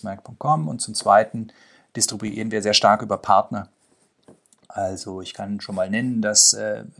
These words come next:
in dem Fall jetzt zum Beispiel Cake, wo wir es gerade besprochen haben, äh, die werden jetzt, äh, Motion-Magazine in ihren neuen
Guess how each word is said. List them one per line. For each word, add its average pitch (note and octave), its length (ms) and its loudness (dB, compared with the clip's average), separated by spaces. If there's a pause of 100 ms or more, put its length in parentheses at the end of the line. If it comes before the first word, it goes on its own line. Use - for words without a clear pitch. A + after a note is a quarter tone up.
(120)
in A#2 140 -8
dem C#3+ 160 6
Fall C3+ 140 4
jetzt A2+ 140 2
zum B2+ 80 -2
Beispiel B2+ 220 -6
Cake, D3 320 2 (280)
wo A#2+ 100 -12
wir A#2+ 60 -10
es A#2 120 -2
gerade A#2 180 4
besprochen B2 340 4
haben, G#2+ 260 6 (480)
äh, G#2 140 -4
die A2+ 140 -4
werden A2+ 300 4
jetzt, G#2+ 400 2
äh, A2+ 180 -4
Motion-Magazine G#2+ 960 0
in G2+ 360 -2
ihren G#2 340 -6
neuen G2 500 0